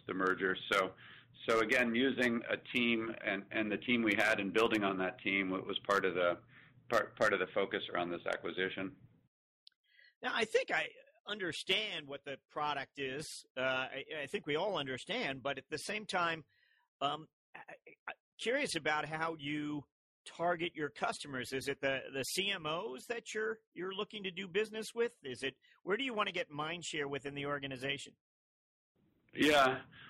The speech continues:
Speaker 1: Well, our product is, um, you know, is domain names,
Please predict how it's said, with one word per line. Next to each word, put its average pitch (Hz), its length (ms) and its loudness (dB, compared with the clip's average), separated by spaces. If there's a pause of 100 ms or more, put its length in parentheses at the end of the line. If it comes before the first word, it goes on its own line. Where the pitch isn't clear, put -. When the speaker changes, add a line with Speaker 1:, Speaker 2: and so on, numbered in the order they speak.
(120)
Speaker 1:
Well, 160 180 8
our 190 220 8
product 165 560 4
is, 131 200 6 (140)
um, 110 520 4 (1080)
you 147 180 0
know, 120 200 8
is 113 120 2
domain 127 340 6
names, 95 320 4